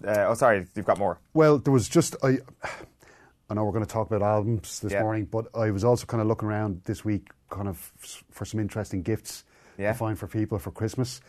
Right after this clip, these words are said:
Speaker 2: Um, look no further than the O'Neill's website.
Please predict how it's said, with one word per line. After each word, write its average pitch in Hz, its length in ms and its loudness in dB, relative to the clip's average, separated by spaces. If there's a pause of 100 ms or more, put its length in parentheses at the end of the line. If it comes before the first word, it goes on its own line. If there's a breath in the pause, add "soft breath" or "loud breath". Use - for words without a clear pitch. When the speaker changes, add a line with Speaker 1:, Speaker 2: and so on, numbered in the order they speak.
(400 loud breath)
Speaker 2:
Um, 104 360 0
look 165 280 4
no 170 160 8
further 117 420 4 (220)
than 113 340 0 (320 soft breath)
the 113 80 2
O'Neill's 117 340 4
website. - 580 0